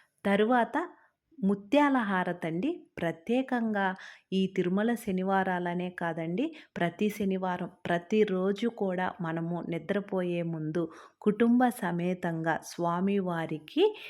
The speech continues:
ఇలా ముత్యాల హారతి ఇస్తే చాలా మంచిది. మనము అనుకున్న పనులు సకాలంలో నెరవేరుతాయి.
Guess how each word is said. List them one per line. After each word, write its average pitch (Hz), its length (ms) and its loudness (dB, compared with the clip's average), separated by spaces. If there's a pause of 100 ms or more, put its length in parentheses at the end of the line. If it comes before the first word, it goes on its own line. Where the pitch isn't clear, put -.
(460)
ఇలా 170 400 2
ముత్యాల 220 500 2
హారతి 185 800 -2
ఇస్తే 254 440 0 (140)
చాలా 180 380 2
మంచిది. 165 760 0 (1300)
మనము 170 580 0
అనుకున్న 196 640 0
పనులు 185 640 -2 (120)
సకాలంలో 180 920 0
నెరవేరుతాయి. 151 1040 -4